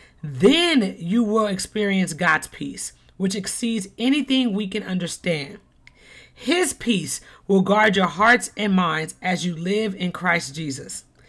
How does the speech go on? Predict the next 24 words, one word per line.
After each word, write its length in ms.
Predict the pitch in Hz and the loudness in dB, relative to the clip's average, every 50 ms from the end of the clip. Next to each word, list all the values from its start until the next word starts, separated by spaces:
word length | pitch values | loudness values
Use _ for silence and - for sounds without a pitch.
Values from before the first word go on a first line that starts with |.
| - - - - - - - _ | -20 -20 -20 -20 -20 -20 -12 _
And 400 | - 233 254 277 294 294 269 240 | 0 2 4 4 4 4 4 4
now, 480 | 226 233 233 214 185 160 147 151 147 127 - - - _ | 6 6 6 6 6 4 2 -2 -6 -12 -16 -20 -18 _
dear 180 | - 196 220 214 | -2 0 2 2
brothers 420 | 180 170 196 220 220 226 226 196 | 2 4 4 4 4 4 4 2
and 140 | 190 208 190 | 2 -2 -2
sisters, 560 | 190 - 160 - - - - - - - - - - - - - _ _ - | -4 -4 -4 -6 -8 -10 -12 -12 -12 -12 -12 -12 -18 -20 -20 -20 _ _ -10
one 440 | 156 156 214 254 285 302 302 294 | 0 4 6 6 6 6 4 0
final 440 | 277 - 226 214 214 214 208 208 208 | 0 2 4 4 6 4 4 0 -4
thing. 460 | 196 - - 143 139 143 147 180 - - _ _ _ - _ _ _ _ _ | -6 -6 -8 -8 -8 -10 -14 -18 -20 -20 _ _ _ -20 _ _ _ _ _
Fix 260 | - 240 277 - - - | 2 2 2 2 2 0
your 120 | 294 277 | 0 0
thoughts 360 | 277 - 247 233 226 220 - | 0 2 2 2 2 2 0
on 140 | 208 190 185 | 0 0 2
what 160 | 190 196 180 | 2 0 0
is 160 | 165 - - | 0 -2 -4
true 460 | - - - - 254 233 190 - - - - - _ - - - - - _ - | -6 -6 -2 0 2 2 2 0 -4 -10 -16 -20 _ -20 -20 -20 -20 -20 _ -2
and 220 | 220 220 202 - - | 0 0 0 0 0
honorable 680 | 208 220 233 240 220 208 185 160 160 156 - 190 - - - - - _ _ | 2 4 4 6 6 4 2 0 -2 -6 -8 -10 -14 -18 -20 -20 -20 _ _
and 300 | - 214 220 196 175 165 | -2 0 2 2 0 2
right 360 | 175 214 214 190 151 - - - - _ _ _ _ _ _ _ | 4 4 4 4 2 0 -4 -14 -20 _ _ _ _ _ _ _
and 260 | - 208 214 196 190 190 | -4 -2 -2 -2 -2 -4
pure 540 | - - 254 254 220 180 160 147 143 - - - _ _ - - - | -2 0 2 2 4 2 2 0 -4 -8 -12 -18 _ _ -20 -8 -4
and 220 | 214 214 202 185 | -2 0 2 2
lovely 640 | 175 185 208 233 233 196 175 170 160 143 139 139 | 2 4 4 4 4 2 0 -2 -4 -6 -6 -10